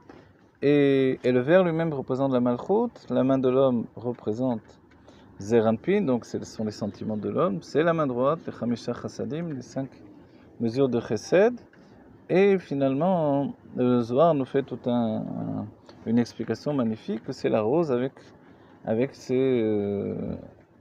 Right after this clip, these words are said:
euh, la rose elle-même, ce sont les pétales, et puis ce sont les, les feuilles de la rose, et les feuilles déterminent comment donc, euh, on tient le, le kiddush, c'est-à-dire comment les feuilles se trouvent sur la rose, est-ce qu'il se trouve tout en haut, il recouvre la, la rose. Est-ce qu'il se trouve, euh,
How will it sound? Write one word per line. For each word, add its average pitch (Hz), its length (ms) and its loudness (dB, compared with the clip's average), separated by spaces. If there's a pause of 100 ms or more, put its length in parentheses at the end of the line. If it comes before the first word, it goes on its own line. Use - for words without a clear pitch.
(440)
euh, 107 500 -6
la 110 140 4
rose 117 180 2
elle-même, 131 340 4
ce - 140 -12
sont - 160 -6
les 104 80 -2
pétales, 180 400 0
et 151 60 0
puis 165 180 -4
ce 131 140 -10
sont 143 180 -6
les, 131 240 -2 (540)
les 110 80 0
feuilles 165 280 4
de 131 120 4
la 117 100 8
rose, 131 400 4
et 113 80 0
les 113 100 0
feuilles 143 380 0
déterminent 127 600 -2
comment 131 420 -2
donc, 110 220 -6 (120)
euh, 101 60 -10 (300)
on - 60 -6
tient 147 280 -2
le, 107 340 0 (720)
le 117 160 0
kiddush, 131 440 -2 (140)
c'est-à-dire 110 300 -6
comment 135 240 0
les 127 100 0
feuilles 151 220 -2
se 117 120 -10
trouvent 151 300 -6
sur 123 140 -4
la 117 100 0
rose, 120 240 -2
est-ce 110 140 -8
qu'il - 120 -18
se - 100 -14
trouve 120 280 -6 (760)
tout - 180 -8
en 113 60 4
haut, 127 160 4
il 117 60 2
recouvre 117 420 -2
la, 104 240 2
la 104 80 2
rose. 143 420 4
Est-ce 120 160 -2
qu'il - 120 -12
se - 120 -8
trouve, 120 400 -4
euh, 107 140 -2